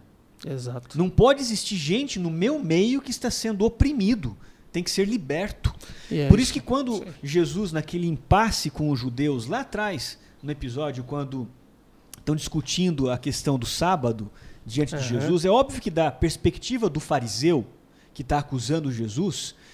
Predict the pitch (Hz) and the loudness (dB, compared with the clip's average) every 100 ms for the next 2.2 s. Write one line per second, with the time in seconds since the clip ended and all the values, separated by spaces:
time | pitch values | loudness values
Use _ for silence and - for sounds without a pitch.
0 | - - 143 196 156 330 - - 160 247 | -20 -2 0 0 2 2 2 2 4 2
1 | - - 160 139 135 135 120 - 131 123 | 0 -2 -2 -2 -2 -4 -6 -6 -6 -6
2 | 117 110 | -6 -10